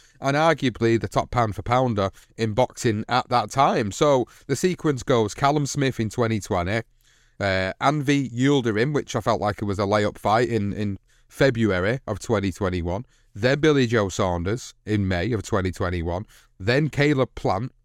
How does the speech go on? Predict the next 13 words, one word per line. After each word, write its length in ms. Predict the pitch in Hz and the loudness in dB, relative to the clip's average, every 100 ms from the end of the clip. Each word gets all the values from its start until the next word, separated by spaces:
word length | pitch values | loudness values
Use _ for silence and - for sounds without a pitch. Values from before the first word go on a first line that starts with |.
| _ _ _ _ - | _ _ _ _ -8
in 340 | 107 104 101 - | -2 -2 -2 -6
November 580 | 110 101 123 175 117 76 - _ _ - | -4 0 2 2 0 -2 -8 _ _ -12
of 120 | 95 | -10
twenty 320 | - 95 82 | -4 -4 -4
twenty-one. 440 | 82 85 80 80 78 | -6 -6 -6 -6 -4
And 140 | 127 | 0
I 60 | 165 | 2
think 100 | 196 | 2
that 180 | 196 156 | 0 0
sequence 500 | - 190 - 151 131 | -2 -2 -4 -4 -6
of 80 | - | -2
fights 520 | 151 120 98 - - | 2 2 0 -6 -10
were, 460 | 117 117 113 110 | -2 0 2 2